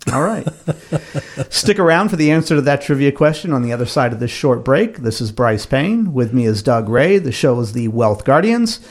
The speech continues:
Speaker 1: helping you retire the job and keep the paycheck. And this is ninety-six seven F M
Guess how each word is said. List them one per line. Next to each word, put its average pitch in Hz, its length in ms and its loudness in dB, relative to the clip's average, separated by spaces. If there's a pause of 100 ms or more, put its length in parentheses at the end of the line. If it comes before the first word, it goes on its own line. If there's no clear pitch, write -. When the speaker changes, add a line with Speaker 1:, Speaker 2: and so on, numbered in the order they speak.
(180)
Speaker 1:
helping 143 380 2
you 180 640 2
retire 143 400 2
the 160 80 2
job 139 500 0 (140)
and 147 220 2
keep 151 220 -2
the 160 60 2
paycheck. 196 680 -2
And 156 240 2
this 226 200 2
is 101 140 -2
ninety-six 113 500 -2
seven 120 280 0
F 120 180 0
M 226 420 2